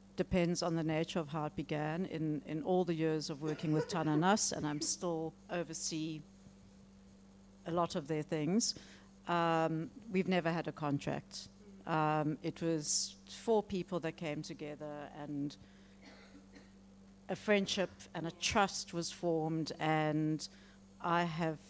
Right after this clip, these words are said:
had their back and they've had my back. With other artists, absolutely.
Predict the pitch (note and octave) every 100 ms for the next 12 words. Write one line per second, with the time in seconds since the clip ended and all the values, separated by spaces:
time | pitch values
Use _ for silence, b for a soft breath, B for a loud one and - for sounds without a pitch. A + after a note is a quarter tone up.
0 | - F3 - D#3 - D3+ D3+ - D#3 D3+
1 | D3 D#3 C#3+ C#3+ C#3 C3+ C#3+ B2 - B
2 | B B - G3 G#3 G#3+ G3 G3+ G#3 F3+
3 | E3 E3 - D#3 D#3 C#3+ C#3+ C3+